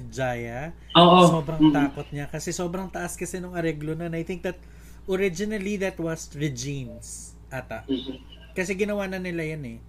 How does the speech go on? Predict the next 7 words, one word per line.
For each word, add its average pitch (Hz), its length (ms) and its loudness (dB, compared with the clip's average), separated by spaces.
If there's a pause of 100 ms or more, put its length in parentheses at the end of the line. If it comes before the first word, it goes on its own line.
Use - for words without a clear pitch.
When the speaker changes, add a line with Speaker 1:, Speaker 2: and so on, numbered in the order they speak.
(600)
Speaker 1:
Um, 143 320 -6
Regine 165 800 -4
yung, 151 800 -8 (480)
yung 151 240 -6
areglo 139 480 -4
nun. 117 320 -10 (480)
Tapos 151 320 -4